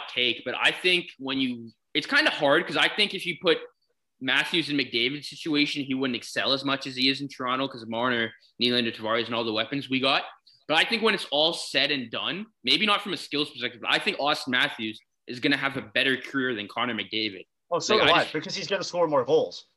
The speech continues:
Speaker 1: Exactly. Not even that. I just think he's in a better position to win.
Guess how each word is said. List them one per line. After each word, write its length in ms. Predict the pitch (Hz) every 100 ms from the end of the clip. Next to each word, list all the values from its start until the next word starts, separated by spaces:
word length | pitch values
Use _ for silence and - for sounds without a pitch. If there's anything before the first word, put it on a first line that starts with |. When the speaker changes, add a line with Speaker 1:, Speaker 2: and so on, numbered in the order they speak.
| _ -
Speaker 1:
Exactly. 520 | 139 147 147 147 120
Not 200 | 151 226
even 160 | 247 175
that. 220 | 170 151
I 80 | 160
just 160 | 180 -
think 160 | 214
he's 100 | 185
in 60 | 170
a 40 |
better 220 | 151 156 165
position 400 | 147 156 - 151
to 80 |
win. 560 | 110 110 127 131 139 143